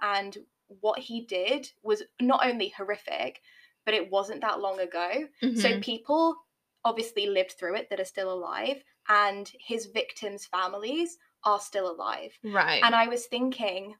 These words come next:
Speaker 1: what if, you know, a cousin of one of his victims loved American Horror Story, turned the T V on, "I'm gonna watch nineteen eighty-four," and then sees him. And I think he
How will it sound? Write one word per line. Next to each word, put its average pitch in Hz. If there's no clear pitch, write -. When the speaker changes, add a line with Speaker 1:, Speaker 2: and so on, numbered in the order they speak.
Speaker 1:
what 247
if, -
you 226
know, 190
a 214
cousin 208
of 196
one 196
of 202
his -
victims 190
loved 214
American 202
Horror 202
Story, 190
turned 214
the 208
T 208
V 202
on, 190
"I'm 277
gonna 240
watch -
nineteen 208
eighty-four," 190
and 214
then 202
sees 202
him. 208
And 220
I 220
think 220
he 233